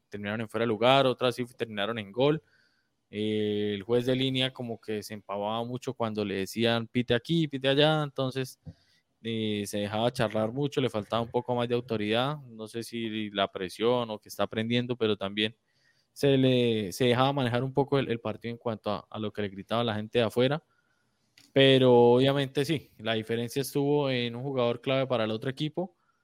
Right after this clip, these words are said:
en que aprovecharon las oportunidades. El equipo colombiano tuvo varias, varios tiros interesantes de Eric, el número siete,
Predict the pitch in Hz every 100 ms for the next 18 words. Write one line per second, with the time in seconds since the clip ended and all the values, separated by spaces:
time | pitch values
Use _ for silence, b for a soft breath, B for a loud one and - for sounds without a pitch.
0 | _ _ _ _ - 117 120 113 - 120
1 | 113 110 110 104 104 117 107 135 131 135
2 | 127 123 120 117 113 107 120 143 143 120
3 | 110 127 123 107 107 117 - 131 127 139
4 | 143 143 127 117 120 120 - 131 120 120
5 | 110 - 101 98 117 120 - 123 113 107
6 | 107 117 123 107 107 113 107 - 127 127
7 | 135